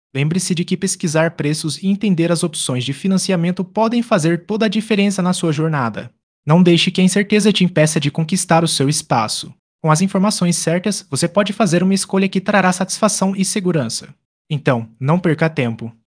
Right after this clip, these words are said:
Explore mais sobre o assunto e fique por dentro de tudo o que precisa saber acessando sumarquitetura ponto com ponto B R. A sua nova jornada começa agora.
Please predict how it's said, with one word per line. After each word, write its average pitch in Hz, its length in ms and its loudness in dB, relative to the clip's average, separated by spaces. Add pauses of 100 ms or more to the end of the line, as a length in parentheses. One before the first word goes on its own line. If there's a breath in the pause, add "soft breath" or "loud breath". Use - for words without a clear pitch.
(140)
Explore 160 300 2
mais 170 220 0
sobre 165 240 -2
o - 20 2
assunto 180 580 -2
e 190 80 -2
fique 196 300 -4
por 202 140 -2
dentro 170 340 0
de 156 120 -2
tudo 175 260 0
o 175 40 -4
que 180 120 -4
precisa 185 400 -2
saber 170 300 0
acessando 165 500 0
sumarquitetura 190 800 -2
ponto 196 360 -2
com 196 240 0
ponto 196 240 -2
B 165 120 0
R. 135 420 -2 (340)
A 131 120 -4
sua 180 200 0
nova 147 280 2
jornada 160 360 2
começa 160 380 0
agora. 117 460 -4